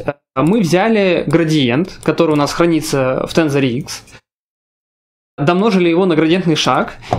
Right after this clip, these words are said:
и хотим обновить, э, тензор X. Почему я тут написал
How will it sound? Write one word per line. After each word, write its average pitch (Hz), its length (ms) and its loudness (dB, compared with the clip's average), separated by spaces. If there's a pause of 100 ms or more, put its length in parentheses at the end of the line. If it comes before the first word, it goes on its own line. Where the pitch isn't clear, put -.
и 277 120 2
хотим 233 640 0 (1400)
обновить, 170 680 0
э, 143 240 -2
тензор 180 300 2
X. - 320 -6 (400)
Почему 180 320 2
я 247 120 2
тут 226 180 0
написал 185 480 2